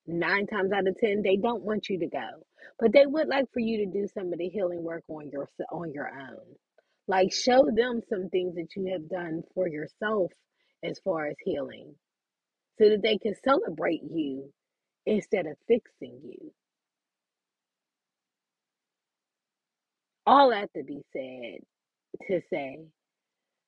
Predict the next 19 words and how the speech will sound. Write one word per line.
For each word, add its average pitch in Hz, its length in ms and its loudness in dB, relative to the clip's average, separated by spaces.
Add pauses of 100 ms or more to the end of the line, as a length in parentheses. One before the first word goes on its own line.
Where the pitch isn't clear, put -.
Black 196 380 0
women 196 240 2
are 160 120 -6
not 151 360 -6 (640)
<clears throat> - 0 - (2250)
the 170 180 6
end 170 240 0
all 151 160 -2
be 156 220 -2
all 143 260 -6
fix 160 240 -4
all 123 380 -8
for 135 180 -4
any 143 280 -6
other 139 240 -8
broken, 135 600 -8 (1120)
bruised, 151 640 -2
battered, 143 500 -4 (100)
tired, 139 580 -2